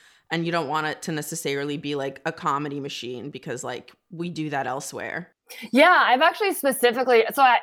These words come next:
Speaker 2: people, when they sign up, they get a welcome message, and it specifically says, "I'm not doing stand-up here," 'cause I don't want them to feel like they're getting extra stand-up.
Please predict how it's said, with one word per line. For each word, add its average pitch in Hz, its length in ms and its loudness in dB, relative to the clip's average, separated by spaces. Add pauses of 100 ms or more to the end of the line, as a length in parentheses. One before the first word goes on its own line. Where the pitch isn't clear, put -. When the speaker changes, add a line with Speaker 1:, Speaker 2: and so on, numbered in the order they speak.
Speaker 2:
people, 269 360 4
when 233 100 4
they 226 120 4
sign 196 200 0
up, 185 140 2
they 180 140 2
get 175 140 4
a 170 80 4
welcome 160 360 -2
message, - 380 -6
and 170 120 -4
it - 100 -6
specifically - 540 -6
says, 123 520 0 (180)
"I'm 175 120 2
not - 220 0
doing 170 180 2
stand-up 160 380 4
here," 170 140 0
'cause 240 120 6
I - 80 10
don't 311 140 8
want 311 160 6
them 294 120 8
to 247 80 8
feel 233 140 8
like 220 140 8
they're 214 100 8
getting 196 320 6
extra - 260 -4
stand-up. 165 520 4